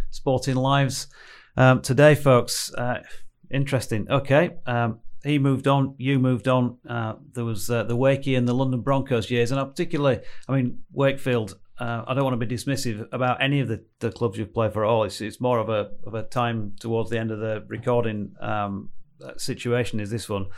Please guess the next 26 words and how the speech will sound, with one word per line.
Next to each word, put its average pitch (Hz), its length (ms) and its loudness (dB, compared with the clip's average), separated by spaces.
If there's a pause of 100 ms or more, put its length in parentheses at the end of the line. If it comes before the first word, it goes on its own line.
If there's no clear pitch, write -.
(540)
Uh, 117 220 0
Richard 143 300 -2
Agar, 117 360 2
of 104 120 -8
course, - 400 -4 (160)
um, 104 420 -8
as 113 140 -6
we're 113 100 -4
recording 117 400 0
this, 110 220 -8
is, 104 260 -8
is 110 140 -8
now 117 180 -4
in 110 140 -4
situ 113 360 -4
as 104 120 -4
the, 110 240 -2
the 113 80 -2
head 113 200 -4
coach 113 300 -4
at, - 300 -8
um, 107 320 -6 (400)
uh, 107 60 -2
Headingley. 117 400 -2
He's 107 120 -4
had, 113 200 -4